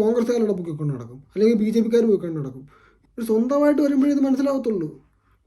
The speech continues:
ഒന്നുകിൽ നിങ്ങൾക്ക് സംഭവിക്കണം, അല്ലെങ്കിൽ നിങ്ങളുടെ അച്ഛന് സംഭവിക്കണം, അല്ലെങ്കിൽ നിങ്ങളുടെ അനിയന് സംഭവിക്കണം, അല്ലെങ്കിൽ ചേട്ടൻ, അല്ലെങ്കിൽ ഭർത്താവിന്. ഇങ്ങനെയൊക്കെ ഉള്ളവർക്ക് സ്വന്തം ഈ പണി കിട്ടിക്കഴിയുമ്പോഴേ മനസ്സിലാവത്തുള്ളൂ. അതുവരെ ബാക്കിയുള്ളവനല്ലേ, ബാക്കിയുള്ളവനെ ഇങ്ങനെ ട്രോളിക്കൊണ്ട് നടക്കും. അവൻ എന്ത്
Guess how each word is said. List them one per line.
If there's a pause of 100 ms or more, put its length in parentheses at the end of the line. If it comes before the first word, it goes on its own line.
(500)
ഒന്നുകിൽ
നിങ്ങൾക്ക്
സംഭവിക്കണം,
അല്ലെങ്കിൽ
നിങ്ങളുടെ
അച്ഛന്
സംഭവിക്കണം,
അല്ലെങ്കിൽ
നിങ്ങളുടെ
അനിയന്
സംഭവിക്കണം,
അല്ലെങ്കിൽ
ചേട്ടൻ,
അല്ലെങ്കിൽ
ഭർത്താവിന്. (760)
ഇങ്ങനെയൊക്കെ
ഉള്ളവർക്ക് (400)
സ്വന്തം
ഈ
പണി
കിട്ടിക്കഴിയുമ്പോഴേ
മനസ്സിലാവത്തുള്ളൂ.
അതുവരെ (800)
ബാക്കിയുള്ളവനല്ലേ,
ബാക്കിയുള്ളവനെ
ഇങ്ങനെ
ട്രോളിക്കൊണ്ട്
നടക്കും.
അവൻ
എന്ത്